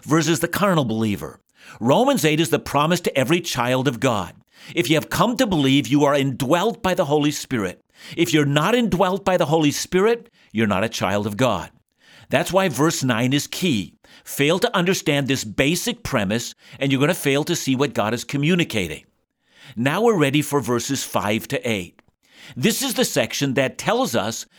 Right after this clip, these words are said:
that the presence of the Holy Spirit in the life of every believer results in a kind of mindset. Let me go back to my opening illustration. Remember that I said that I can tell where a fellow motorcyclist has his or her eyes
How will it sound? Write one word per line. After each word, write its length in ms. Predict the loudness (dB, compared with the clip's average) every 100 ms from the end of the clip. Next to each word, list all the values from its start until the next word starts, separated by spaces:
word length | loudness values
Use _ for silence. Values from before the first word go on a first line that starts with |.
| -20 -4
that 200 | -2 0
the 100 | -2
presence 640 | -2 0 2 2 -2 -2
of 180 | -2 0
the 100 | 0
Holy 280 | 2 2
Spirit 440 | 0 -2 0 0 0
in 120 | -2
the 120 | 0
life 300 | 0 0 -2
of 200 | -2 -4 -2
every 300 | 0 0 0
believer 680 | 0 2 0 0 0 -2 -4 _ -18 0
results 460 | 2 4 2 0
in 140 | -2 -2
a 100 | -2
kind 380 | -4 -2 0 0
of 140 | -2
mindset. 720 | -2 0 0 0 -2 -4 -6 -8 _ _ _ _ _ -8
Let 100 | -2
me 60 | 0
go 100 | 2
back 260 | 0 -2
to 60 | -2
my 180 | 0 2
opening 380 | 0 2 0 2
illustration. 760 | 0 -2 -2 0 -2 -6 -12 _ _ _ -20 -2
Remember 420 | 0 2 2 0
that 160 | 0 0
I 80 | -2
said 280 | 0 0
that 140 | 2 -2
I 120 | -2
can 180 | -2 -4
tell 380 | 0 0 0 -4 -14 -2
where 300 | 0 2 2
a 100 | 0
fellow 380 | -2 -2 0 2
motorcyclist 920 | 2 2 0 0 -2 -2 -2 -2 -2
has 260 | -2 -2 0
his 220 | 0 2
or 80 | 0
her 220 | 0 0
eyes 480 | -2 0 0 -2